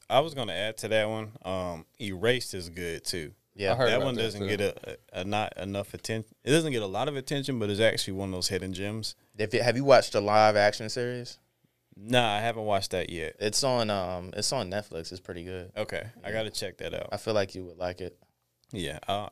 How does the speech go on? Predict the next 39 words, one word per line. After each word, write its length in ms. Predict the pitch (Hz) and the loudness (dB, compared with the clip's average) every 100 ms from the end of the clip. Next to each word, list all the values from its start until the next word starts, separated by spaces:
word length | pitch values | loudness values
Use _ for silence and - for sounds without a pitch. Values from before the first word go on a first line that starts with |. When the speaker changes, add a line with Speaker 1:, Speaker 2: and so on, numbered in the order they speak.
| - 92 | -12 -8
Speaker 1:
I'm 200 | 113 113 | -6 -4
definitely 300 | 104 - 98 | -4 -6 -10
gonna 80 | 95 | -6
check 240 | - 90 90 | -6 -6 -6
that 160 | 87 | -6
out. 240 | 87 87 - _ _ _ _ _ _ - | -6 -8 -12 _ _ _ _ _ _ -8
Um, 540 | 85 82 71 64 113 107 _ _ _ _ | -6 -6 -8 -14 -16 -20 _ _ _ _
what's 160 | 135 - | -4 -2
another 260 | 104 85 76 | -2 -4 -8
one? 220 | 73 87 _ - - | -12 -14 _ -6 -2
'Cause 340 | - 151 123 - _ - | 4 4 2 -12 _ 4
I 80 | |
would 140 | 156 180 | 4 4
say 480 | 170 147 131 117 98 _ _ _ _ 113 | 2 2 2 -2 -8 _ _ _ _ 2
the 80 | |
ones 220 | 135 208 165 | 4 4 4
that 120 | 117 | 0
are 160 | 101 | 0
underrated 440 | 131 147 147 156 - | -2 -2 -2 -2 -2
are 140 | 95 | -4
the 80 | 98 | -2
ones 220 | 104 107 104 | 0 2 2
that 60 | |
don't, 300 | 101 95 90 _ _ _ - | 2 2 -4 _ _ _ 6
are 160 | 110 | 6
those, 240 | 110 104 98 | 8 4 4
like, 180 | 92 | 0
hidden 380 | 113 151 120 110 | 2 4 4 4
gems 340 | 104 117 120 117 | 0 2 4 4
on 180 | 101 | 4
Netflix 680 | 104 117 120 117 - - - | 4 2 2 0 2 2 0
and, 120 | 98 98 | -4 -2
Speaker 2:
Mm-hmm. 180 | 101 98 | -2 -2
Speaker 1:
like, 160 | 95 | -6
H 220 | 87 98 - | -4 -4 -2
B 180 | 95 | 0
O. 220 | 101 101 98 _ _ _ _ _ _ | 0 0 -4 _ _ _ _ _ _
Um, 440 | 90 92 90 82 - - _ _ _ _ _ - | -6 -4 -4 -8 -12 -18 _ _ _ _ _ 2
I, 160 | 104 | 4